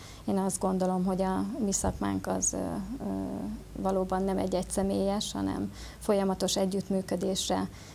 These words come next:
és, ö, ö, team munkára épülő műfaj. Nekik is köszönöm, illetve a Kulturális Központ országo-, Központok Országos Szövetségében dolgozó,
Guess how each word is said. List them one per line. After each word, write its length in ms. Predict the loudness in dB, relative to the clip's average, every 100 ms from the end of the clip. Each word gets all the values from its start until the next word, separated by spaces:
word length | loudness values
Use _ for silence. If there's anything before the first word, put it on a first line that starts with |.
| -6
és, 280 | -4 -2 0
ö, 40 |
ö, 680 | 0 0 -2 -4 -6 -4 -2 -2
team 160 | 2 2
munkára 500 | 2 2 0 2 2
épülő 600 | 0 0 0 2 0 -2 -6 -18 -20 -20 -20 -18 -4
műfaj. 520 | 2 2 2 2 2 0 -6 -16 -16 -16 -18 -18 -20 -20 -20 -20 -18 -18 -16 -6
Nekik 300 | -4 -2 0
is 120 | 2
köszönöm, 380 | 4 6 6 6
illetve 440 | 6 6 6 4 4
a 80 |
Kulturális 440 | 4 2 4 2 2
Központ 480 | 0 -2 -2 0 0
országo-, 480 | -2 -4 -6 -6 -8 -2 0 2
Központok 540 | 4 4 4 2 2 2
Országos 440 | 2 2 0 0
Szövetségében 1500 | 0 0 0 -2 -4 -2 0 0 -2 -4 -12 -12 -6 0 2 2
dolgozó, 680 | 2 2 0 2 2 0